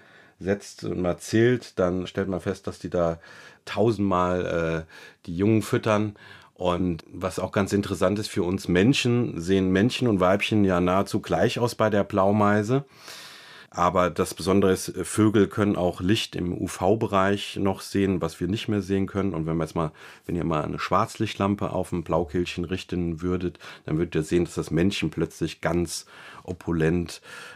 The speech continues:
blau, äh, leuchtet und das Weibchen nicht. Und, ähm,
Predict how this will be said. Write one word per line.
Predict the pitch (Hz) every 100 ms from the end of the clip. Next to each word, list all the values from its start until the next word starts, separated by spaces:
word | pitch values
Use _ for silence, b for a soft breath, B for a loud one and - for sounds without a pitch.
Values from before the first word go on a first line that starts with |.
| B -
blau, | 82 80 90 92 -
äh, | 80 76
leuchtet | 78 87 120 - 120 107
und | 85
das | 87 -
Weibchen | 80 82 - 78
nicht. | 73 73 - - B B B B B _
Und, | 82 82 78 76 73 82
ähm, | 76 71 69 69 67 69 64 62 -